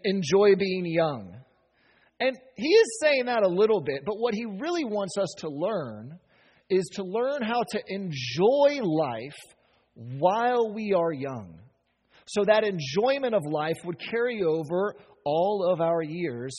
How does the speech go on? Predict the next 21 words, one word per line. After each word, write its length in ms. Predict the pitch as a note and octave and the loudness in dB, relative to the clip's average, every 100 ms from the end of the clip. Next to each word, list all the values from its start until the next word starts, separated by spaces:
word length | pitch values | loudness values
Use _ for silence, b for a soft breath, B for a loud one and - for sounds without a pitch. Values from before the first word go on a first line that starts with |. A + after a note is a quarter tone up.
| - - | -14 -12
keeping 340 | G3+ F3+ D3 | -10 -8 -8
us 140 | B2+ - - | -10 -12 -12
from 340 | C3 A#2 B2 A2+ _ _ | -10 -10 -12 -16 _ _
regret. 580 | C3 C3+ A#2 B2+ G#2 - - - _ _ _ _ _ _ _ _ b b b | -10 -8 -6 -8 -8 -14 -20 -20 _ _ _ _ _ _ _ _ b b b
That 180 | E3+ A3 | 2 4
is 160 | G#3+ G3+ D3 - | 4 0 -4 -6
the 100 | D#3 | -6
message 720 | D3 F#3 G3 - B2+ C3+ C3+ - | -4 -6 -6 -6 -6 -6 -8 -10
of 160 | B2+ - | -10 -8
chapter 420 | - E3+ E3+ F#3 - | -6 -6 -6 -10 -10
twelve, 360 | C#3+ B2+ B2 B2 A#2+ | -6 -4 -4 -8 -8
verses 400 | C#3 C3+ D3 A2 A2 | -8 -8 -8 -10 -10
one 420 | C#3+ D#3+ E3+ E3+ - B B - | -8 -6 -6 -8 -12 B B -12
through 180 | D#3 D3 | -8 -6
seven, 560 | - G3+ G3 B2 F#2+ A2+ | -4 0 0 0 -8 -6
which 140 | C#3+ - - | -6 -8 -6
form 260 | G3 F#3 | -2 0
a 60 | E3+ | -2
kind 340 | - E3+ F3+ | -6 -8 -2
of 160 | E3 C#3 B B - | -2 -2 B B -12
poem, 600 | - C#4 G#3 G2+ F#2 | 0 2 2 -2 -10